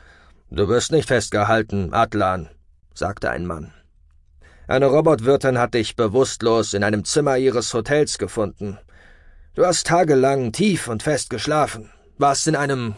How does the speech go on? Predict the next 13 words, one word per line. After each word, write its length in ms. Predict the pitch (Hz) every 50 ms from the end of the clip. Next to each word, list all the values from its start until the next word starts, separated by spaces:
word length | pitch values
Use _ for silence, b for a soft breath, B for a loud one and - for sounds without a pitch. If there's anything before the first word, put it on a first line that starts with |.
| - -
komaähnlichen 800 | - - 170 208 202 180 180 196 202 196 196 180 151 - 160 156
Zustand. 640 | - - 226 233 - - - - 87 - - - _ b b b b b b b b b b b
Wir 140 | b 123 127
vermuteten, 640 | - 120 113 117 151 170 165 147 131 - - 127 117
dass 200 | 117 113 107 -
du 140 | - 123 113
unter 180 | 123 113 123 117
dem 200 | 113 107 101 90
Druck 300 | 113 131 151 151 - -
alter 240 | 135 135 131 139
Erinnerungen 640 | 135 127 127 127 151 185 170 143 127 131 131 135 127
zusammengebrochen 960 | - - 120 110 143 156 170 170 156 143 113 110 123 131 120 - 117 113 107
warst 500 | 107 120 123 123 113 - - - - -